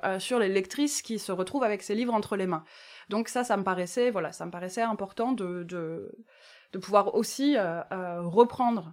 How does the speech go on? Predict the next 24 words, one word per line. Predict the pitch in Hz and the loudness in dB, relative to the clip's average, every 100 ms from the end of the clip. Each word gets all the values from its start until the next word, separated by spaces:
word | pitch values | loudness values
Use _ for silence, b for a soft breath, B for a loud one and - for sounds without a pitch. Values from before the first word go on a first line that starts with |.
| - | -16
cette, | - 180 180 | -6 -6 -4
euh, | 170 165 165 - - - | -6 -6 -8 -10 -14 -16
euh, | 208 196 - - | -14 -12 -14 -10
reprendre | 202 190 226 220 | -8 -2 -2 -2
ce | |
constat | 185 - 214 - 208 202 | -4 -2 -2 0 0 0
sur, | - 214 190 | -6 -6 -4
euh, | 170 165 b b b - | -4 -4 b b b -14
sur | - 185 | -4 0
les, | 175 165 | 2 0
les | 180 170 170 160 | -2 -4 -6 -2
grandes | 180 202 208 | 2 2 2
femmes | 220 214 208 | 2 2 2
de | |
la | 175 170 | 0 -2
littérature | 180 185 180 180 196 | -2 -2 -2 -2 -4
sont | - 196 | -4 -4
des | 175 | -4
femmes | 180 180 | -4 -6
qui | 170 180 | -4 -2
meurent, | 185 247 285 B B B - | 0 0 -2 B B B -8
et | - | -2
en | 160 | -2
disant, | 170 175 240 277 | 0 2 4 2